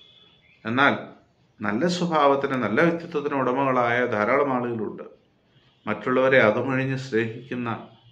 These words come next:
റെസ്പെക്ട് ചെയ്യുന്ന ധാരാളം ആളുകൾ. തീർച്ചയായും അങ്ങനെയുള്ളവർ അഭിനന്ദനങ്ങൾ അർഹിക്കുന്നവർ തന്നെയാണ്. ചിലരുണ്ട്, അവര് നടന്നു വന്ന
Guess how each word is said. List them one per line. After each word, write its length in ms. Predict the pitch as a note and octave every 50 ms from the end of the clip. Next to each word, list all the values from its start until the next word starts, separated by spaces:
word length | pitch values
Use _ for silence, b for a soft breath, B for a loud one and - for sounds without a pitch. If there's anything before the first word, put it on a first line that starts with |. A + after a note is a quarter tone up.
| _ - A2
റെസ്പെക്ട് 420 | A2 G#2+ - - - - - - -
ചെയ്യുന്ന 500 | C3+ B2+ B2 A#2+ A#2 A#2+ A#2 A#2 G#2+ - G#2+
ധാരാളം 440 | G#2 G2+ G#2+ A2 A2+ A2+ A2 G#2 G2
ആളുകൾ. 320 | F#2 F2+ F2 F2 - - - - - _ _ _ _ b b b b b b b b b b - -
തീർച്ചയായും 500 | B2 C3+ C3+ C3 - E3+ E3 E3+ E3 C3
അങ്ങനെയുള്ളവർ 560 | A#2+ A#2 C3 D3 E3+ F3 E3+ D#3+ D#3+ D#3+ D3+
അഭിനന്ദനങ്ങൾ 680 | C#3 B2+ A#2 - C#3 C#3+ D3+ D#3 D#3+ E3 E3 E3 E3
അർഹിക്കുന്നവർ 720 | D#3 D3 D3 D3+ D#3 D3+ D3+ E3+ E3 D#3+ D#3+ D#3 D#3 D#3+ D#3+
തന്നെയാണ്. 480 | D#3+ D#3+ D3+ C3 G#2+ F#2+ F2+ F2 - - _ _ _ _ _ _ _ _ _ _ _ _ - _ _ _ - - - - - - - - _ _ _ _ _ _ _ _ _ _ _ _ _ _ - - -
ചിലരുണ്ട്, 440 | B2+ B2+ C3 C3+ C#3 C3 B2 A#2+
അവര് 380 | A#2+ A#2 B2 B2+ B2+ B2 G#2+ G#2 - - - - - A2
നടന്നു 360 | B2 A#2 A2+ A#2 A#2+ C3 C3
വന്ന 500 | B2 A#2+ B2 B2 B2 A#2+ A2 G#2+ -